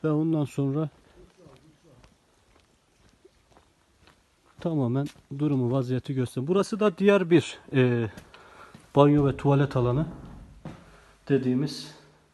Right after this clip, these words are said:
Gerçekten şu rezilliğe bakın. Şu pisliğe bakın.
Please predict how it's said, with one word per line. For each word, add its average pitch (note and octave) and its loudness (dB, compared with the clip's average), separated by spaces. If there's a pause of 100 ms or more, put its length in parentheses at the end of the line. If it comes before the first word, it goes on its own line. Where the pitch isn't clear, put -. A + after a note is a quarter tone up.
(520)
Gerçekten D#3+ -2
şu C#3 -2
rezilliğe C3+ -4
bakın. B2 -8 (1160)
Şu - -8
pisliğe C#3+ 0
bakın. A#2+ -8